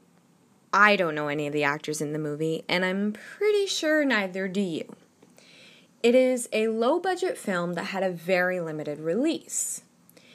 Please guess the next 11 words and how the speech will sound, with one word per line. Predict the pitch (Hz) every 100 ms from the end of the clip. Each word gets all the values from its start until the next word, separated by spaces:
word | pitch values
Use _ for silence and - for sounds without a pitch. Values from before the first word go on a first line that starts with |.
| - - _ _ -
It | 240
is | 262 254
a | 220 233
short | - - 302 359 277
movie | 262 254 226
commitment, | 214 180 160 156 147 143
though, | 147 147
being | 160 190 180
only | 180 180
ninety-one | 185 202 214 240 262 254 240 208
minutes, | 143 147 - - -